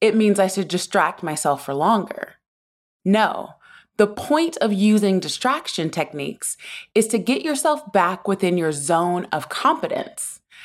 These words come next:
This is a zone where you can function wisely. Using a zero to one hundred scale,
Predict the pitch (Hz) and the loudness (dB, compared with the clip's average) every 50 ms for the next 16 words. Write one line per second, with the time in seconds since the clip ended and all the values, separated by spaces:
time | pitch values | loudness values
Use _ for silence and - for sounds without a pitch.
0 | - - - _ - 190 202 294 302 302 415 403 403 370 254 185 190 175 156 151 | -20 -20 -20 _ -6 -2 0 0 0 2 2 4 4 4 4 4 4 4 4 2
1 | 160 170 156 170 170 175 180 180 - 190 185 185 - - - 277 330 330 - - | 0 0 0 0 0 0 0 0 2 2 2 0 -2 -2 0 0 0 0 -2 -2
2 | - 160 147 151 160 160 - - 226 294 392 415 285 - - - - - - - | -4 -4 -4 -4 -8 -10 -6 -4 0 2 2 2 2 0 -2 -4 -6 -6 -8 -12
3 | 190 _ _ _ _ _ _ _ _ - - - - - - - - 208 262 311 | -14 _ _ _ _ _ _ _ _ -20 -20 -20 -20 -20 -10 -2 4 6 6 6
4 | 339 349 381 359 349 311 226 185 208 196 190 185 180 175 165 160 156 165 185 247 | 6 6 6 4 4 4 4 4 4 4 4 4 4 2 0 0 -2 0 -2 -2
5 | 277 262 208 160 - - - - 143 - - - - 196 214 220 - | 0 0 0 -2 -2 -4 -4 -2 -2 -2 -2 -4 -4 -6 -6 -8 -10